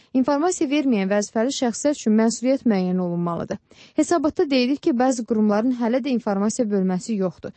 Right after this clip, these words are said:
Qanun tələb eləsə də, ölkə prezidenti bir ildir ki, informasiya müvəkkilinin təyinatını yubadır. Azərbaycanda informasiya əldə olunması haqqında qanun iki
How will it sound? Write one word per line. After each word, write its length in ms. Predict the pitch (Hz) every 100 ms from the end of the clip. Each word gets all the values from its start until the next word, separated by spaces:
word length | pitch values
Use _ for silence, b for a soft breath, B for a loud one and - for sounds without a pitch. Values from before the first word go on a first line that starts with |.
| b b b
Qanun 320 | 269 277 294
tələb 320 | 285 240 233
eləsə 300 | 240 240 339 285
də, 80 | -
ölkə 240 | 247 - 311
prezidenti 540 | 269 220 240 233 311 -
bir 120 | 311 294
ildir 180 | 269 220
ki, 140 | -
informasiya 580 | 190 196 226 220 262 - 208
müvəkkilinin 500 | 190 196 - 190 196
təyinatını 560 | 220 202 202 190 226 254
yubadır. 400 | 233 196 190 196 _ b b b
Azərbaycanda 720 | 220 214 208 202 196 196 202 247
informasiya 640 | 226 202 190 226 233 208 185
əldə 100 | 175
olunması 480 | 202 190 185 180 -
haqqında 440 | 226 - 180 170 170
qanun 340 | 190 190 240 233
iki 220 | - 233